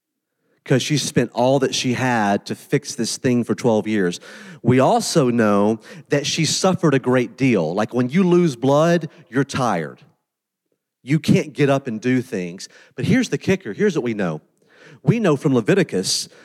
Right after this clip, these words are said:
that anytime a woman goes into her period or menstrual cycle, that she would have to go outside the kitchen. She had to stay at home for five to seven days. Nobody could touch her. Nobody could interact with her.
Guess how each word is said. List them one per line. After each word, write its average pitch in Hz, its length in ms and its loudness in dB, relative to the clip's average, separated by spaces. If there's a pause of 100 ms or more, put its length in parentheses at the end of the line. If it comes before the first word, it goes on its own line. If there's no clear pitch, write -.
(120)
that 127 140 2
anytime 156 500 2
a 123 100 0
woman 120 420 2
goes 143 440 2
into 127 800 2
her 104 100 0
period 127 460 0
or 98 100 0
menstrual 117 380 -2
cycle, 92 640 -4 (480)
that 131 160 0
she 196 260 -2
would 151 120 2
have 147 260 -2
to 143 80 -4
go 143 240 0
outside 160 560 -2
the 139 80 -12
kitchen. - 160 -6
She - 60 0
had 170 40 -2
to 139 80 -4
stay 185 240 0
at 196 80 -4
home 160 380 0 (720)
for 135 100 -2
five 165 280 0
to 160 60 -4
seven 143 300 0
days. 95 500 0 (280)
Nobody 160 340 2
could 196 160 -2
touch 170 280 -2
her. 185 200 -2 (420)
Nobody 156 360 2
could 170 100 2
interact 151 300 0
with 101 100 -8
her. 78 200 -12